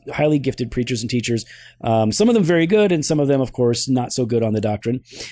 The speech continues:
Um, and a lot of people value the high quality music. That's another pro.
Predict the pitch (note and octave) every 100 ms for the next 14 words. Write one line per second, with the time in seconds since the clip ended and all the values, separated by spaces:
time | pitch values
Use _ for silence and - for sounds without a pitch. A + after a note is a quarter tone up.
0 | - - D3 D3 D3 C#3 - A3+ - -
1 | D3+ D3+ E3+ G3+ A3+ D#3+ C#3 C#3 D#3 D#3
2 | D#3+ C#3+ B2+ D3 - F3 E3 E3+ A#3+ C#3
3 | F3 D#3 C3+ A#2+ - A#2+ E3